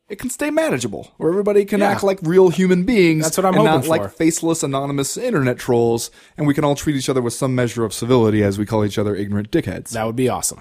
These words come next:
Speaker 1: Yeah.
Speaker 2: I, I hope to God that happens. The second, uh, thing that we need to make sure we say this week,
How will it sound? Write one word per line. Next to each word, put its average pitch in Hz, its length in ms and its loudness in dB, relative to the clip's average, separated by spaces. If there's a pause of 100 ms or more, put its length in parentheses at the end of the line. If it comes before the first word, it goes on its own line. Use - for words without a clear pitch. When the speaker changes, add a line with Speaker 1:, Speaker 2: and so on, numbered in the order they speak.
Speaker 1:
Yeah. 110 260 0
Speaker 2:
I, 127 60 -8
I - 40 -8
hope 151 260 0
to 143 80 -2
God 120 260 -2
that 107 160 -6
happens. 95 460 -10 (420)
The 151 60 -2
second, 220 440 2
uh, 160 220 4
thing 190 220 2
that 175 100 6
we 175 80 6
need 180 120 6
to 180 40 4
make 175 140 4
sure 180 160 4
we 165 80 8
say 180 240 4
this 165 200 2
week, 170 320 0